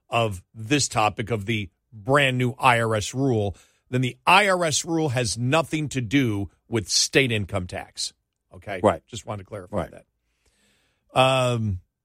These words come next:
Speaker 1: so, yeah, but, but, but that's why we are where, that's why we are, we, uh, we are where we are right now.
Speaker 2: Hmm.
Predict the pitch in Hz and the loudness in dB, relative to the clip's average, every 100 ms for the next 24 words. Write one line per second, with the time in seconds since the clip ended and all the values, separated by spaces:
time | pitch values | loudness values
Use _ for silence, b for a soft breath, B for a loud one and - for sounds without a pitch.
0 | - - 180 165 113 131 120 - 139 104 | -6 2 2 2 0 -4 -4 -2 -4 -4
1 | - 139 117 160 175 - 135 147 208 185 | -4 0 4 4 4 2 -2 2 2 2
2 | 131 123 135 127 123 120 123 147 147 135 | 0 -2 -2 0 0 -2 -4 -2 -2 -2
3 | - 139 127 123 127 123 117 - - 120 | 0 2 0 -4 -4 -2 -2 -6 -12 -8
4 | 120 117 113 104 92 101 _ _ _ _ | -6 -6 -4 -6 -6 -12 _ _ _ _
5 | _ _ _ 135 135 127 120 117 107 123 | _ _ _ -4 -2 0 0 -2 -2 0
6 | 147 127 117 95 127 175 147 101 92 | 0 0 -4 -2 -4 -2 -2 -2 -2